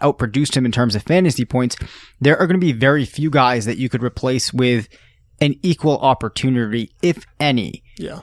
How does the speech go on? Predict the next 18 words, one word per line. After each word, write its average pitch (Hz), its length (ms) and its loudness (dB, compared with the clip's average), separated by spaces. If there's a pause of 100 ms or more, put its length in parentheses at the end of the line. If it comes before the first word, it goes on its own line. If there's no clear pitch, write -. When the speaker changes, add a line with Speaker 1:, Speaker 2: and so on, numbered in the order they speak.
Speaker 1:
John 151 500 4
Ross, 131 500 4
we 131 140 -2
talked 160 300 2
about 135 240 0
Tyler 131 360 2
Boyd, 160 460 2 (220)
who 147 120 0
is 143 120 0
trending 143 500 0
up. 127 300 2 (540)
I 135 160 2
need 151 360 -2
to 156 140 0
bring 139 480 2 (380)
up - 260 2 (160)
John 123 320 2
Ross. 139 400 4